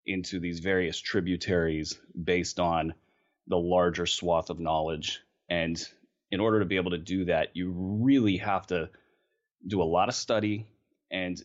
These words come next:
you might travel one direction and it might take you six months and then get out of that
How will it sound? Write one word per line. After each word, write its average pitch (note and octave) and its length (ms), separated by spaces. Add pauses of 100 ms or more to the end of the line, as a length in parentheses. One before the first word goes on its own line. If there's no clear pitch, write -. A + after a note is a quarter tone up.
you G2+ 160
might B2+ 260
travel G#2 440
one F#2 260
direction F2 600
and F2 100
it F#2 60
might F#2 220
take F#2+ 240
you F2+ 80
six - 320
months E2 400 (500)
and F#2 160
then F2 320 (220)
get G#2 180
out F#2+ 160
of F2 100
that F2 380